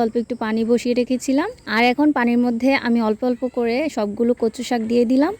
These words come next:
আর এবার এর মধ্যে আমি অল্প একটু হলুদ গুঁড়া আর অল্প একটু লবণ দিয়ে কচুগুলোকে কিছুক্ষণ সিদ্ধ করে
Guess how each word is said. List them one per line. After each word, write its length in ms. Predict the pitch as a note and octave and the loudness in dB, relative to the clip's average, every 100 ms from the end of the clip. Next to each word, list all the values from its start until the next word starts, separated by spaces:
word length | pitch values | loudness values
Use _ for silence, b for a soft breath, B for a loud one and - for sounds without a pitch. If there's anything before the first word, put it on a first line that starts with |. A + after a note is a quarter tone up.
| C4 A3 | 0 2
আর 80 | A3+ A#3 | 4 4
এবার 180 | B3 D4 | 4 4
এর 60 | D4 | 4
মধ্যে 240 | C#4+ B3+ C#4+ C#4 | 4 4 2 2
আমি 120 | A#3+ A#3+ A3+ | 0 0 0
অল্প 120 | A3+ C4 | -2 -6
একটু 140 | - C4 | -4 0
হলুদ 260 | A#3+ A#3 G#3 B3+ | 0 0 -2 0
গুঁড়া 240 | C4 D4 D#4+ A#3+ G#3+ | 0 0 -2 -4 -4
আর 80 | A3 | 0
অল্প 140 | A#3 A#3 C4+ | 0 0 -2
একটু 140 | C#4+ B3 | 0 2
লবণ 280 | A#3 B3 C4 C4 | 2 4 4 4
দিয়ে 160 | B3 E4+ B B B3 | 4 2 B B 0
কচুগুলোকে 560 | A#3 C4+ C#4+ C#4+ D4 C#4+ | 2 2 4 2 2 0
কিছুক্ষণ 420 | D4 - C4+ B3 C4 - | 0 -4 -4 2 2 4
সিদ্ধ 180 | A#3+ A#3+ B3 | 2 2 4
করে 160 | C4+ | 4